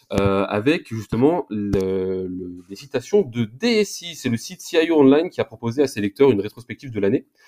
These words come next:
euh, sous la forme de trente-cinq citations, euh, tirées de leurs différentes interviews avec des, des, des D S I et des décideurs I T.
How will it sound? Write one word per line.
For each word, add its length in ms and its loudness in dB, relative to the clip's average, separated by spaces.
euh, 120 2
sous 140 -4
la 80 0
forme 140 0
de 100 0
trente-cinq 540 -4
citations, 640 -4
euh, 120 -2
tirées 400 2
de 60 -4
leurs 120 0
différentes 380 -2
interviews 340 0
avec 180 2
des, 120 -2
des, 340 -4
des 140 -6
D 140 -2
S 180 -6
I 180 -6
et 80 -4
des 300 -4
décideurs 520 -4
I 140 -2
T. 160 -16